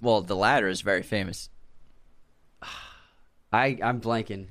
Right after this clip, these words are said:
Speaker 2: I'm gonna hate
Speaker 1: Lena
Speaker 2: myself.
Speaker 1: Headey.
Speaker 2: Lena Headey.
Speaker 1: Lena Headey. And then Amelia Clark.
Speaker 2: Amelia Clark.
Speaker 1: Can't believe you didn't get her.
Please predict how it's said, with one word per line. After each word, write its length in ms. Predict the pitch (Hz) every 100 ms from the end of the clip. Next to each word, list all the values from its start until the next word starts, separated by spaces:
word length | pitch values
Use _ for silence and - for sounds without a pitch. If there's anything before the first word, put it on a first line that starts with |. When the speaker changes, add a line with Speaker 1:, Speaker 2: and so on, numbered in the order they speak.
| - - -
Speaker 2:
I'm 80 | 107
gonna 140 | 104
hate 160 | 107 104
Speaker 1:
Lena 280 | 139 165 165
Speaker 2:
myself. 100 | 143
Speaker 1:
Headey. 320 | 147 143 127 143
Speaker 2:
Lena 300 | 254 277 220
Headey. 460 | 220 262 254 196
Speaker 1:
Lena 220 | 139 113
Headey. 400 | 113 110 107 107 107 - - - -
And 160 | 110
then 100 | 113
Amelia 360 | 110 156 208 233
Clark. 440 | - 262 330 285
Speaker 2:
Amelia 340 | 151 151 151 139
Clark. 460 | - 107 107 104
Speaker 1:
Can't 160 | - 165
believe 140 | 139
you 60 | 127
didn't 120 | 117
get 180 | 156 196
her. 340 | 190 220 110